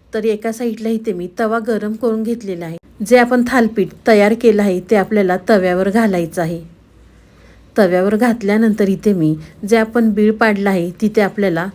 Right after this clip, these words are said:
तूप सोडायचं आहे. इथे मी तुपाचा वापर केलेला आहे,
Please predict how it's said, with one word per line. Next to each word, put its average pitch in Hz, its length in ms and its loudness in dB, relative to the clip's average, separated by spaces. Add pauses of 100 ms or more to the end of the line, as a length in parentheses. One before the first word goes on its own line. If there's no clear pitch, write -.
(140)
तूप 220 200 0
सोडायचं 180 520 0
आहे. 170 140 -10 (480)
इथे 240 240 2
मी 247 120 4
तुपाचा 247 480 2
वापर 226 420 2
केलेला 202 300 4
आहे, 180 180 -2